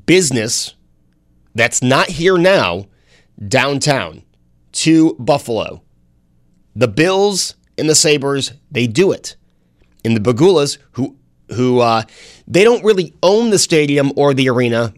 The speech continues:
but they book the events for the stadium and the arena. They have brought in, I mean, look at the stadium alone. We didn't have concerts at the stadium for fifteen years. And now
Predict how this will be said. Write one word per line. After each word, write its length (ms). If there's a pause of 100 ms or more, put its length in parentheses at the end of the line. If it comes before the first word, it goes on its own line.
but 220
they 480 (200)
book 380
the 140
events 560
for 160
the 80
stadium 540
and 160
the 80
arena. 380 (680)
They 180
have 220
brought 240
in, 400 (260)
I 60
mean, 240
look 240
at 120 (200)
the 100
stadium 420
alone. 420 (680)
We 100
didn't 140
have 160
concerts 400
at 80
the 80
stadium 480
for 400
fifteen 560
years. 480 (680)
And 140
now 160